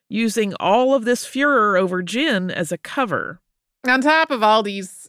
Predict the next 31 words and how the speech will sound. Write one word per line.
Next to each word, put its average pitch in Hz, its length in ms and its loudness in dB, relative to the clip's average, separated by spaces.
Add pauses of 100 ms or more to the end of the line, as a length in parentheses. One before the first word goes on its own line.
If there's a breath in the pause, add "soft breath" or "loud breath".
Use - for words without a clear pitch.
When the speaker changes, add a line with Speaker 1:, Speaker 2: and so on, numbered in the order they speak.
Speaker 2:
factors 202 840 -4
and 196 140 -6
shifts - 500 -2
in 220 100 -4
the 220 80 -2
government's 196 560 -2
priorities, 180 840 -2
two 440 340 2
of 427 60 -18
the 294 100 2
biggest 202 640 -2
proponents 196 640 -4
of 175 180 -4
the 180 80 -6
Gin 196 440 -2
Acts - 420 -4 (220)
died 185 720 0
in 196 80 -8
the 185 100 -4
late 180 220 -4
seventeen 185 720 -8
thirties. 175 460 -6 (840 soft breath)
One 254 220 2
was 370 180 0
Sir 320 220 -2
Joseph 226 500 -2
Jekyll, 220 480 -2
Master 196 540 -2
of 190 120 -6
the 208 80 -2
Rolls, 196 680 -4